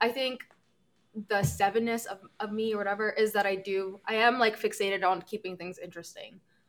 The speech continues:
Like, I think, for example, for this interview, um, I don't mind if it's sad. I hope you don't <laughs> mind too mu-, much if it's sad. I would, I would mind if it was, like, incredibly boring, you know? That would be terrible, and I would be, like, wanting to die.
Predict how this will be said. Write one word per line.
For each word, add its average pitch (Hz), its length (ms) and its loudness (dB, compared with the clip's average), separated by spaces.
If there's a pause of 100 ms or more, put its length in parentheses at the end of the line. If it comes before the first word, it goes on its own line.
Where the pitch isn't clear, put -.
(200)
Like, 202 160 0
I 226 60 -2
think, 262 280 -4 (480)
for 233 140 0
example, 202 340 2
for 196 120 -4
this 185 160 -4
interview, 180 440 -14 (380)
um, 190 360 -6 (360)
I 262 80 8
don't 415 160 8
mind 233 240 4
if 233 140 2
it's - 160 -8
sad. 175 380 -2 (100)
I - 60 -4
hope 214 200 -4
you 208 140 -2
don't 214 260 -4
<laughs> - 160 -10
mind 226 140 -4
too 214 140 -4
mu-, 196 280 -8
much 208 220 -2
if - 80 -8
it's 190 140 -8
sad. 190 180 0 (480)
I 302 200 12
would, 320 200 4 (120)
I 277 160 8
would 330 140 4
mind 220 340 6
if - 100 -4
it 202 40 0
was, 196 140 -2
like, 185 260 -2
incredibly 220 720 -2
boring, 175 600 -4
you 202 80 -8
know? 190 240 -2
That 214 180 8
would 208 120 0
be 185 200 -2
terrible, 175 440 -2
and 185 100 0
I 190 80 2
would 185 260 0 (220)
be, 190 120 -2
like, 175 160 -2
wanting 175 280 -4
to - 80 -16
die. 139 360 -6